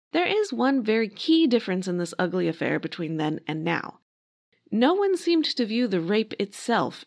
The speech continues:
as an unforgivable violation of Artemisia's rights as a human being. Rape was bad, but fixable. All Tassi had to do was marry her,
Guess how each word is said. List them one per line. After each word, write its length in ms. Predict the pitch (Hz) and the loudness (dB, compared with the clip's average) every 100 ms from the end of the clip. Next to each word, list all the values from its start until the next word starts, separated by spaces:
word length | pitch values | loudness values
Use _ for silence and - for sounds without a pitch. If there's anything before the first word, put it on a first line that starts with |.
| - | -4
as 140 | 196 | -2
an 160 | 208 - | -2 -2
unforgivable 680 | 233 247 247 240 202 202 190 | -2 -2 -2 -4 -2 -2 -2
violation 640 | 170 175 180 175 165 175 180 | 0 0 2 0 0 -2 -2
of 80 | - | -2
Artemisia's 640 | 175 175 170 160 180 165 | -2 0 -2 -4 -6 -2
rights 320 | 160 165 165 | 0 0 -2
as 100 | 160 | -6
a 40 | 165 | -4
human 380 | - 160 147 | 0 0 0
being. 420 | 147 180 160 - - _ _ _ _ - | 2 2 0 -4 -10 _ _ _ _ -6
Rape 320 | 175 185 190 | -2 -2 -2
was 120 | 170 | -8
bad, 560 | - 269 311 202 185 185 - _ _ _ | 0 2 4 2 0 -2 -12 _ _ _
but 160 | - - | -8 -2
fixable. 560 | 403 403 427 285 220 - _ _ _ _ _ - | -2 0 2 2 2 -6 _ _ _ _ _ -2
All 220 | 214 285 | 0 2
Tassi 380 | 302 302 311 247 | 0 0 2 2
had 160 | 254 | 2
to 80 | 220 | 0
do 420 | 190 269 220 180 - | 2 4 4 0 -4
was 220 | 196 190 | -4 -2
marry 460 | 185 180 240 285 208 | -2 -2 0 0 0
her, 360 | - 143 127 | 0 -2 -2